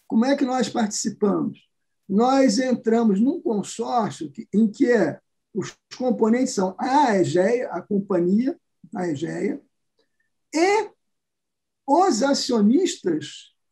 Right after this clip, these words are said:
eh, separados, eh, como se, como se fossem fundos de investimento. Cada acionista, quer dizer, entrou a aegea, mais o Grupo Equipave,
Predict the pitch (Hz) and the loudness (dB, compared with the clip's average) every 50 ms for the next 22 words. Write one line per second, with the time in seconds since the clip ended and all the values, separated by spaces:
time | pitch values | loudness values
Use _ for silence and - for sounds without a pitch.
0 | _ _ _ - 320 233 208 208 190 180 180 - - _ - - - - - 285 | _ _ _ -10 -4 -2 0 0 0 0 -2 -4 -14 _ -14 -12 -8 -4 -2 -2
1 | 285 - - 277 214 202 208 220 220 247 240 - 339 - - - _ _ _ _ | -2 -2 -2 -2 0 2 2 2 2 0 -2 -2 -4 -6 -8 -14 _ _ _ _
2 | _ _ _ _ _ _ - 220 240 240 247 240 240 226 226 226 240 247 247 254 | _ _ _ _ _ _ 2 4 4 6 6 4 4 2 2 0 0 0 0 0
3 | 240 - - - 220 208 214 202 185 - - 262 269 - - - 339 277 277 - | 0 -2 -2 2 4 4 6 4 4 0 0 -2 -4 -4 -6 -6 -4 -4 -4 -4
4 | 339 349 285 - - - - 294 294 311 285 220 185 170 139 135 208 202 208 202 | -2 -4 -4 -6 -8 -8 -4 0 0 2 2 0 0 -4 -6 -6 -4 -4 -2 0
5 | 190 208 208 208 - - 196 170 151 147 139 - _ _ _ _ _ _ _ - | 2 0 0 0 -4 -8 -6 -6 -6 -8 -10 -16 _ _ _ _ _ _ _ -6
6 | 247 294 302 254 269 254 - - - 226 208 208 214 226 208 - - - - 180 | -4 -2 -2 -2 -2 -2 -2 -2 -2 0 2 4 4 4 2 0 -2 -2 0 0
7 | 165 165 185 - - 190 220 220 226 202 - - 277 - 294 247 214 190 175 151 | 2 2 0 0 0 -2 -2 -2 -2 -4 -4 -2 -2 0 0 2 2 2 2 2
8 | 135 156 175 190 226 254 262 269 269 277 - _ _ _ - - 185 190 170 160 | 2 0 0 0 0 0 -2 -2 -4 -4 -8 _ _ _ -10 -4 -2 -2 -2 -2
9 | 165 147 170 220 277 285 - - 226 - 214 202 - - 202 196 214 220 226 233 | -2 -4 -2 -2 -2 -2 -2 -4 -10 -8 -10 -12 -10 -8 -6 -4 -4 -2 -2 -2
10 | 220 202 247 233 | -4 -4 -8 -10